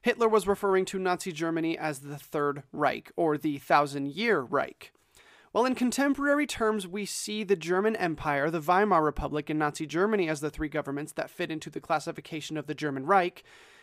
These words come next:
Hitler held a lot of disdain for the Weimar Republic and disavowed it as a Reich,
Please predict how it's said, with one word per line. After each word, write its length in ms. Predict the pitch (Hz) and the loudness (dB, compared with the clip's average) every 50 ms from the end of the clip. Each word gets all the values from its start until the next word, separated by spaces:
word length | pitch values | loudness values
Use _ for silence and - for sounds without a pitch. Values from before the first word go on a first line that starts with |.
| _ _ | _ _
Hitler 380 | - 269 311 - 262 277 277 | -2 -2 -2 0 4 4 4
held 360 | 247 - 185 214 196 202 190 185 | 4 4 4 4 4 4 4 2
a 80 | - 180 | -2 -2
lot 380 | 160 156 156 170 190 226 226 - | -2 0 2 4 4 4 4 2
of 100 | 196 165 | 0 2
disdain 520 | 185 185 - - - - 170 160 160 156 | 2 2 2 0 -6 -2 0 0 0 0
for 120 | 151 - 160 | -2 -2 -4
the 80 | 156 | -2
Weimar 460 | 143 135 170 180 220 240 214 180 160 151 | 2 4 4 4 4 6 4 4 6 6
Republic 500 | 143 135 - - 143 143 151 156 - - | 4 2 0 -4 -4 -2 -2 -4 -4 -4
and 160 | 175 160 156 | -6 -4 -2
disavowed 480 | 156 156 - - 160 151 147 131 135 139 | -2 -2 -2 -2 -2 0 0 0 0 -2
it 120 | 143 135 - | -4 -6 -4
as 160 | - 151 147 | -4 -4 -2
a 80 | 156 | -4
Reich, 460 | 151 143 165 196 202 170 - - - | -4 -2 0 0 0 -2 -4 -8 -16